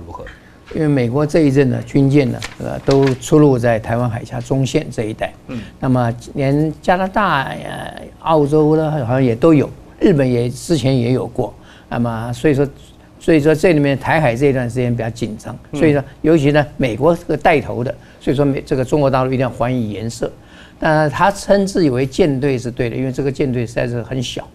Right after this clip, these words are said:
Speaker 2: 跟美国的通常呢，这个打击，打击群呢是不可同日而语。美国打击群这个好，都是他妈加起来十几艘军舰至少，
Speaker 1: 嗯。
Speaker 2: 然后呢，空中还有水下是立体，三D立体啊，
Speaker 1: 嗯。
Speaker 2: 啊，甚至接近，就是接近四，这个四D了，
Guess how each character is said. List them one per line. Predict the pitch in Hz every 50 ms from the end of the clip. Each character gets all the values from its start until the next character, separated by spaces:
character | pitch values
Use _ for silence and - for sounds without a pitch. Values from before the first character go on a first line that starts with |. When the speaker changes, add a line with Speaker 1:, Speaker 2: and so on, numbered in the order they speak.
| - - - - - -
Speaker 2:
跟 | - - 175
美 | 165 135 117
国 | 110 131 139
的 | 143
通 | 135 - 143 143 117
常 | 120 120 123
呢， | 123 123 120 - - - - -
这 | - - -
个 | 135 123 113 113 113 110 110 -
打 | - 85 -
击， | 120 - - 135 143 151 151 -
打 | - - 101 120
击 | 131 151 147
群 | - - 117 123 123
呢 | 123 123
是 | 123 - 117
不 | 120 - 139
可 | - 131 113
同 | - - - 131 131
日 | 127 120
而 | 120
语。 | 117 113
美 | 110 117 123 123
国 | 127 165
打 | 165 - 131
击 | 143 139
群 | 139 143 131 139 - - - - - - -
这 | - 160 143
个 | 135
好， | - - - 143 156
都 | - - 185 175
是 | 175 165 151
他 | - 180
妈 | 175 170 160
加 | - - 180 170
起 | 143 143
来 | 139 139
十 | 135 - - 180
几 | 170 156
艘 | 123 131 139 139
军 | 123 123 127 123
舰 | 117 127 127 120
至 | 120 - 170
少， | - 120 - - - - - -
Speaker 1:
嗯。 | 131
Speaker 2:
然 | 127 127
后 | 135 139 135
呢， | 131 127 123 -
空 | - 165 160 160 151
中 | 156 151 156 156 151 - - - -
还 | - 139 135
有 | 120 117
水 | 120 - - - - - 113 92 98
下 | - 151 139 117 -
是 | - 139 139
立 | 151 175 160 135 -
体， | - - -
三 | - - 156 160 156 143
D | 151 151 151
立 | 147 151 135
体 | 104 117 120 -
啊， | - - -
Speaker 1:
嗯。 | 147 143 143 131 120 113 123
Speaker 2:
啊， | - 117 123
甚 | 120 - 170 151
至 | 143 139 139 135
接 | 135 131 160 160
近， | 147 151 147 143
就 | 135 147 147
是 | 135 127
接 | 131 147 160 160 156
近 | 151 147 131
四， | - - - 320 -
这 | 165
个 | 135 139 131
四 | 120 - - 190 175 147
D | 123 135 135 139 135
了， | -